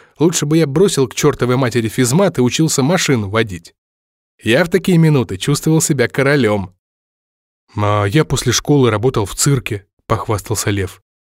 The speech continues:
"Устроился на два летних месяца, как раз в самый гастрольный период. Должность моя называлась помощник главного натягивателя". "И ты натягивал?" хихикнула Аня.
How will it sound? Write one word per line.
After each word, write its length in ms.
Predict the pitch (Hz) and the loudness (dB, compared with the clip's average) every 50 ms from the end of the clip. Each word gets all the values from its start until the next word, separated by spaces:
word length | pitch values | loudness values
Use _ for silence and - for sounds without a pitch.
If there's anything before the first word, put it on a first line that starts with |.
| _ _ | _ _
"Устроился 640 | 127 131 123 - - 208 220 196 151 131 - 117 | 0 0 0 2 2 2 4 4 4 2 0 0
на 100 | 110 120 120 | -2 -2 0
два 180 | 120 120 117 | 0 0 0
летних 360 | 110 113 107 - 120 107 - - | 0 -2 -2 -2 -4 -6 -2 0
месяца, 480 | 135 123 104 - 104 - - - - - _ _ _ _ - | 0 0 0 -2 -6 -8 -10 -12 -12 -16 _ _ _ _ -4
как 200 | - 135 - 165 | -2 -2 0 2
раз 200 | 170 156 - - | 0 0 0 -2
в 60 | - | -2
самый 260 | - 143 123 120 113 | 0 0 2 0 0
гастрольный 540 | 110 131 123 - - 131 123 117 107 107 98 | 0 -2 -4 -2 -2 0 0 0 0 -2 -2
период. 500 | - 127 117 110 92 82 73 - - - _ _ _ _ _ _ _ _ _ _ _ _ | -2 -4 -4 -2 -4 -6 -10 -12 -18 -20 _ _ _ _ _ _ _ _ _ _ _ _
Должность 580 | - 117 156 202 226 208 170 156 156 139 - - | 0 2 4 4 4 4 4 4 2 2 0 0
моя 220 | 135 131 127 120 | 0 0 2 2
называлась 720 | 120 120 113 123 127 123 117 107 98 98 - - - - _ _ _ | 0 0 2 2 2 2 2 0 0 -4 -6 -8 -10 -12 _ _ _
помощник 600 | - 120 120 123 147 170 180 160 - - 143 127 | 0 0 2 2 2 2 2 2 0 0 -2 -2
главного 560 | 127 120 127 139 143 151 139 135 135 135 127 135 | -2 0 2 2 2 2 2 0 0 0 0 2
натягивателя". 840 | 135 139 131 - 170 139 117 107 98 90 87 - - 92 78 - - _ _ _ _ _ _ _ _ _ _ _ _ | 0 0 0 -2 -4 -4 -2 -2 -4 -4 -6 -6 -8 -10 -10 -12 -14 _ _ _ _ _ _ _ _ _ _ _ _
"И 160 | - - 196 | -4 -2 -2
ты 220 | 165 - - 165 | -2 0 0 0
натягивал?" 840 | 156 151 143 135 - - 147 151 214 240 254 220 147 120 98 92 - - _ _ _ - | 2 2 2 0 0 0 0 0 2 0 0 0 0 0 -2 -4 -8 -14 _ _ _ -4
хихикнула 560 | - 131 104 123 107 - - 110 104 104 - | -4 -2 -2 -2 -4 -4 -4 -2 -2 -2 -2
Аня. 380 | - 117 104 92 92 92 - | -2 -2 -2 -2 -4 -6 -10